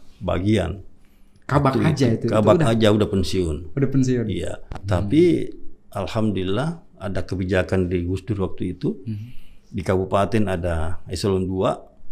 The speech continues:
Speaker 1: Nah, di situ mulai kita naik pangkat, naik pangkat. Akhirnya ya bisa di kepala dinas.
Speaker 2: Yes.
Speaker 1: Iya. Gitu.
Speaker 2: Ya,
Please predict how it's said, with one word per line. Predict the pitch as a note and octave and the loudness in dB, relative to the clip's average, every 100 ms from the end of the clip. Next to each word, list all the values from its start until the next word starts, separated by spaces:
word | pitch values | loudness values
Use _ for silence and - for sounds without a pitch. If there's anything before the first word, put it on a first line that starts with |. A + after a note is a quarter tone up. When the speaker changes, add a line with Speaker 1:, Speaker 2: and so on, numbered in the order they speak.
| - | -4
Speaker 1:
Nah, | - E2 E2 - | -4 -8 -10 -10
di | - | -8
situ | D#2+ B2+ C3+ | -6 0 2
mulai | A2+ G2 | 2 2
kita | - - - - - | -2 -4 -4 -2 -4
naik | - F#2 | -4 -6
pangkat, | - E2+ E2 E2 | -4 -4 -6 -10
naik | - - | -10 -8
pangkat. | E2 - C2+ - | -8 -4 -4 -4
Akhirnya | F#2+ D#2+ G#2 G#2+ D3 | -4 -2 0 2 2
ya | - C#2 - - - - - - | 0 -2 -8 -6 -4 -6 -10 -10
bisa | F2+ E2 | -6 -2
di | G#2+ | -2
kepala | G2 G2 | -2 -6
dinas. | F2+ F2+ E2 E2+ - - - - - | -6 -4 -6 -6 -12 -18 -20 -20 -16
Speaker 2:
Yes. | A#2+ G#2+ G2 - - | -6 -6 -4 -6 -6
Speaker 1:
Iya. | D#2 C#2 - - - - - - - | -4 -4 -4 -4 -6 -8 -8 -4 -4
Gitu. | - - B2+ - | -4 -4 -6 -6
Speaker 2:
Ya, | A2+ | -4